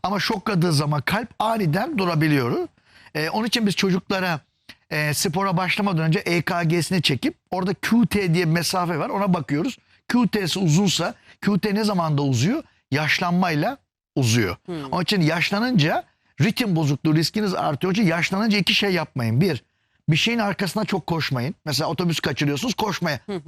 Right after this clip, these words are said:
Speaker 1: Arrest olursunuz, ölürsünüz. Bir de şoklamayın. Ee, ama şunu söyleyeyim, sauna gerçekten de yararlı bir şey. Hatta turistleri gördüysen sauna için çıldırırlar. Gerçekten de,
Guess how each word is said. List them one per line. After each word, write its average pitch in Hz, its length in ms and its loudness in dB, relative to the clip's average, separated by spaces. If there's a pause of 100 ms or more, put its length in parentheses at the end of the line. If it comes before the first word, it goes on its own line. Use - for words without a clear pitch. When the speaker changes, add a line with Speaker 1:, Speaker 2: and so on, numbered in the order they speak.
Speaker 1:
Arrest 196 340 -2
olursunuz, 117 380 -4
ölürsünüz. 170 580 2
Bir 240 120 4
de 233 180 0 (440)
şoklamayın. 151 680 -2 (540)
Ee, 143 140 -2
ama 226 280 0 (100)
şunu 202 180 -2
söyleyeyim, 175 460 0
sauna 190 440 0
gerçekten 160 640 -2
de 165 40 2
yararlı 135 500 0
bir 160 60 0
şey. 202 240 0 (520)
Hatta 170 260 -4
turistleri 208 480 2
gördüysen 208 420 0
sauna 196 400 0
için 190 220 0
çıldırırlar. 156 680 0 (140)
Gerçekten 160 600 -2
de, 233 180 -2